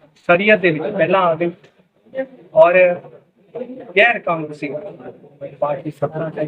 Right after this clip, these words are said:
ਜਨਤਾ ਪਾਰਟੀ ਦੀ ਸਨ। ਔਰ ਉਸ ਵਕਤ ਸ਼੍ਰੀ ਮੁਰਾਰ ਜੀ ਸੈਣੀ ਪ੍ਰਧਾਨ ਮੰਤਰੀ ਬਣੇ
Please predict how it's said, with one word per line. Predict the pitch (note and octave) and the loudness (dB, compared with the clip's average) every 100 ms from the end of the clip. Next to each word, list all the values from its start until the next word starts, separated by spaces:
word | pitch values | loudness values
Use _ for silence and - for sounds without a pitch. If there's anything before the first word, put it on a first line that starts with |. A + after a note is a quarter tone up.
| - | -6
ਜਨਤਾ | C#3 D3+ D3+ | -6 -4 -4
ਪਾਰਟੀ | C#3+ C3 | -6 -10
ਦੀ | B2+ C3 - | -12 -16 -14
ਸਨ। | C#3 A2+ - C#3+ - _ - - - _ - | -14 -14 -18 -20 -20 _ -20 -20 -20 _ 4
ਔਰ | D#4 E3+ | 6 6
ਉਸ | E3+ - | 2 2
ਵਕਤ | F3+ E3 E3+ D#3 C#3 C#3+ D3+ - _ _ - | 0 2 -4 -6 -8 -16 -18 -20 _ _ -4
ਸ਼੍ਰੀ | E3 E3+ | 0 2
ਮੁਰਾਰ | D#3 D#3+ F3+ E3+ | 4 6 6 4
ਜੀ | D#3 | -2
ਸੈਣੀ | A3+ B2+ - - - - - - | -4 -8 -10 -16 -16 -18 -16 -4
ਪ੍ਰਧਾਨ | G#3 C3+ D3+ F3 | -2 0 0 0
ਮੰਤਰੀ | D#3+ E3 D#3+ | -4 -4 -4
ਬਣੇ | D3+ D3+ | -4 -6